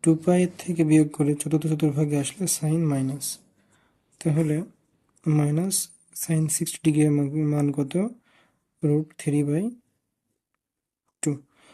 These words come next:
তাহলে দেখো আমরা এখান থেকে sin A এর মানটা বের করতে পারলাম। তিন নম্বর প্রশ্নে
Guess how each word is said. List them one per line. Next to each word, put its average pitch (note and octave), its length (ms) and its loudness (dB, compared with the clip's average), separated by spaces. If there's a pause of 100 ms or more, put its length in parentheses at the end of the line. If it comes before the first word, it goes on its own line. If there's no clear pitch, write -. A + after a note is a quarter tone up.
(220)
তাহলে E3+ 340 4
দেখো F3 240 -2
আমরা D#3 200 4 (540)
এখান E3 260 0 (100)
থেকে D#3 240 0 (760)
sin D3 300 0 (300)
A - 20 4 (100)
এর C#3+ 140 4
মানটা C#3 300 -2
বের C3+ 200 -2
করতে - 280 -8 (680)
পারলাম। C3+ 320 0 (220)
তিন F3+ 220 2
নম্বর E3+ 240 4 (100)
প্রশ্নে D#3 400 0